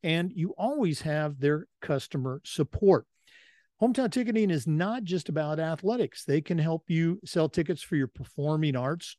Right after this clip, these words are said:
programs, for dances, even for graduation. Talk to the folks at hometown ticketing dot com and let them help you, uh, take your athletic program ticketing-wise to the next level.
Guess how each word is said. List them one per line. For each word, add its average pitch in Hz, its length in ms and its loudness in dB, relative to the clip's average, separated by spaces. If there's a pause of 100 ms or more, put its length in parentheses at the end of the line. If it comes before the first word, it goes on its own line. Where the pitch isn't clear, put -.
(140)
programs, 180 760 2 (260)
for 139 100 -6
dances, 151 760 0
even 214 160 0
for 147 140 -6
graduation. 156 840 0 (680)
Talk 180 240 -2
to 277 80 -2
the 269 60 0
folks 185 380 4
at 117 80 -2 (160)
hometown 208 500 2
ticketing 165 420 0
dot 147 280 -4
com 139 420 -6
and 135 160 -6
let 143 240 -2
them 196 300 -2 (100)
help 151 420 0
you, 147 600 0 (120)
uh, 139 280 -12 (260)
take 135 220 0
your 165 280 0
athletic 151 520 -4
program 135 400 0
ticketing-wise 143 680 -2
to 151 120 -6
the 139 100 -2
next 127 340 -4
level. 135 260 0